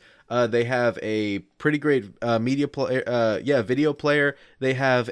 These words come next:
a daily background. So when you log into Google, like, you just type in Google, it brings up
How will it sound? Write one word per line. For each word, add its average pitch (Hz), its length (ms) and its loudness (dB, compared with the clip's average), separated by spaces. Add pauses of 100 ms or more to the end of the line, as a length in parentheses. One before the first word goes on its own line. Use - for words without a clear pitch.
a 117 340 0
daily 135 480 0
background. 156 640 -2
So 170 160 4
when 165 180 -2
you 202 100 -6
log 226 200 0
into 175 160 -2
Google, 107 400 -2
like, 98 200 -2
you 113 60 0
just 110 220 -6
type 113 200 -4
in 104 120 -6
Google, 131 420 -2 (120)
it 139 120 -4
brings 139 280 0
up 127 220 0